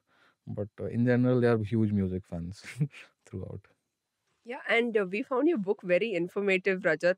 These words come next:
Speaker 2: For example, there are no mosquitoes in Kashmir. <laughs> Like, I remember just telling my mom, "See,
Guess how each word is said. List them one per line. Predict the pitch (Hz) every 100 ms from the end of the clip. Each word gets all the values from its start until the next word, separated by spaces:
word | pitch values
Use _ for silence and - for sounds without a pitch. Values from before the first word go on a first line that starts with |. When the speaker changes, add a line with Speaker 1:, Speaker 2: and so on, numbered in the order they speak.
| -
Speaker 2:
For | 196
example, | 190 190 190 214
there | 208
are | 196
no | 190
mosquitoes | 196 170 - 190 208 208
in | 196
Kashmir. | 175 160 247 277 254 254 _ -
<laughs> | - - -
Like, | 269 262 -
I | 247 170 196
remember | 220 214 220
just | 226 -
telling | 190 226
my | 208
mom, | 190 180 190 220
"See, | - 381